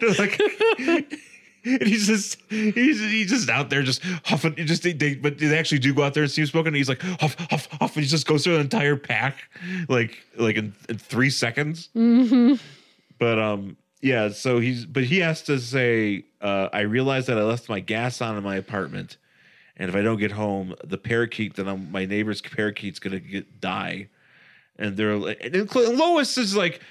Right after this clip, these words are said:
Speaker 1: "Clark, you make being friends very difficult." It's like, why? Because he has to go home? Because be-, just because you, you, you, you don't, I,
Speaker 2: I don't
Speaker 1: I don't,
Speaker 2: under-,
Speaker 1: I don't know how to
Speaker 2: what's
Speaker 1: explain
Speaker 2: the
Speaker 1: it, but it's just, it's rude.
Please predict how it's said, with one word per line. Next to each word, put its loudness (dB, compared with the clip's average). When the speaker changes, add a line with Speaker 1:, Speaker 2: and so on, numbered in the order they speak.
Speaker 1:
"Clark, -2
you 0
make 0
being 2
friends 0
very 4
difficult." 0
It's -2
like, -2
why? 2
Because 0
he 2
has 0
to -2
go 2
home? 4
Because -4
be-, -2
just -4
because 2
you, 6
you, 4
you, -2
you 4
don't, 2
I, -2
Speaker 2:
I 0
don't 6
Speaker 1:
I 4
don't, 4
Speaker 2:
under-, 0
Speaker 1:
I 2
don't 0
know 2
how 2
to 4
Speaker 2:
what's 4
Speaker 1:
explain 2
Speaker 2:
the 4
Speaker 1:
it, 2
but 4
it's 2
just, -2
it's -2
rude. 4